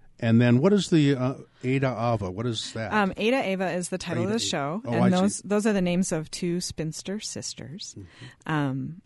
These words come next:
Speaker 2: and the show is about those two sisters. In fact, it's about the death of one of those sisters. Um, it's a, it's a, uh, you know, a noir piece, so it's dark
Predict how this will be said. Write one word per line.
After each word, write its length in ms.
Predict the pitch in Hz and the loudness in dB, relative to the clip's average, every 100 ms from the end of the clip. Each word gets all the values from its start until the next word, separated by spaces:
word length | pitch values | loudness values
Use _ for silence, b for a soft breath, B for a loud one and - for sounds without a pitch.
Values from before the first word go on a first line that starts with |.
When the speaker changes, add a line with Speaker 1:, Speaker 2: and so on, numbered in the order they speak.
| - | -8
Speaker 2:
and 500 | 151 151 143 139 135 | -4 0 0 -2 -4
the 100 | 151 | -6
show 300 | - 151 139 | -4 -4 -4
is 140 | 131 | -6
about 380 | 123 127 123 123 - | -8 -8 -8 -8 -8
those 220 | 131 - | -10 -8
two 160 | - | -10
sisters. 400 | 135 135 - 131 | -10 -8 -8 -4
In 100 | 165 | -2
fact, 240 | - 147 - | 0 0 0
it's 160 | 147 | -8
about 280 | 139 135 127 | -6 -6 -4
the 100 | 135 | -8
death 300 | 120 113 117 - | -8 -8 -8 -12
of 120 | 117 _ | -14 _
one 160 | - | -14
of 120 | 107 - | -14 -12
those 180 | - 131 | -12 -10
sisters. 640 | - - - 80 - - - | -10 -10 -10 -10 -8 -10 -10
Um, 360 | 139 80 - 143 - _ | -10 -8 -10 -12 -20 _
it's 200 | 190 226 | -2 2
a, 160 | 214 - B B B | 2 2 B B B
it's 180 | - 190 | -6 0
a, 400 | 208 185 170 160 - | 2 4 2 0 -2
uh, 420 | 165 156 147 143 143 - _ - | -2 -2 0 -2 -4 -10 _ -4
you 120 | 175 | 0
know, 120 | 151 | 2
a 60 | 143 | 2
noir 640 | 143 139 135 135 139 147 | 2 0 0 0 -2 -4
piece, 400 | - 143 131 147 | -6 -4 -2 -2
so 260 | - - 139 | -2 -2 -2
it's 220 | 131 - | -4 -8
dark 420 | - 147 135 131 | -4 -2 -2 -4